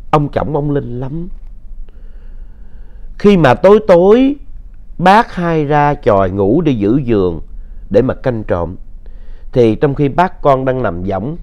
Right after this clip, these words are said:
nghe đài, thì ở dưới mương gần chòi như là có ai đang lội mò tôm mò cá dưới vậy. Bác nói là mới lúc đầu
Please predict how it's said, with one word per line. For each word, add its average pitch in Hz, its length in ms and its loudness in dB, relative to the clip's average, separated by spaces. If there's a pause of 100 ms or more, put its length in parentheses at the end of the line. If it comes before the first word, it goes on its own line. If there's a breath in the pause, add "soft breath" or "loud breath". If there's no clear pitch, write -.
nghe 131 200 -2
đài, 92 360 -4 (800 soft breath)
thì 139 400 4 (280)
ở 127 260 6
dưới 240 180 2
mương 196 320 4
gần 101 320 0
chòi 95 380 0 (340 soft breath)
như 170 400 2 (220 soft breath)
là 104 220 0 (240)
có 214 240 2
ai 139 300 -2 (160 soft breath)
đang 127 260 0
lội 95 220 0
mò 92 300 -2
tôm 117 260 0
mò 90 180 -8
cá 113 200 -8
dưới 156 320 -4
vậy. - 220 -8 (2250 soft breath)
Bác 170 260 4
nói 165 260 4
là 117 120 2
mới 127 240 4
lúc 196 240 2
đầu 95 280 -2